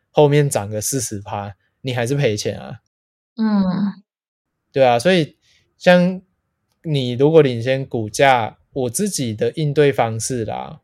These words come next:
Speaker 1: 我会分批、分批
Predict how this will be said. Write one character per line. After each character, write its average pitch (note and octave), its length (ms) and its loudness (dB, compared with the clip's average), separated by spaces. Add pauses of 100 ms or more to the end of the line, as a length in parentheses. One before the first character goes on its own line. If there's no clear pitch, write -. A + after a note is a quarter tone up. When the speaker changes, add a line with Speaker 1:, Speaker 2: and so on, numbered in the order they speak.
(100)
Speaker 1:
我 B2+ 140 -2
会 C#3+ 260 4
分 A#2 320 0
批、 A2 440 -8 (1200)
分 B2+ 360 4
批 A#2+ 600 -6